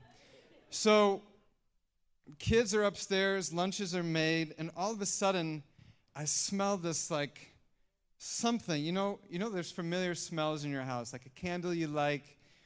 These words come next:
or s-, like, dinner being made, but I had this thing come across my nose in the kitchen that smelled like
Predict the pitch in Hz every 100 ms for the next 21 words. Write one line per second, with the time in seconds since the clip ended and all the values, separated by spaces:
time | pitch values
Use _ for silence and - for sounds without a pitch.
0 | _ - 147 143 - 143 131 127 170 175
1 | 156 160 156 151 143 143 120 139 143 143
2 | 180 156 143 - - 196 156 127 160 165
3 | - 165 151 156 139 139 143 147 127 127
4 | 123 123 156 - 120 110 - 143 127 117
5 | 113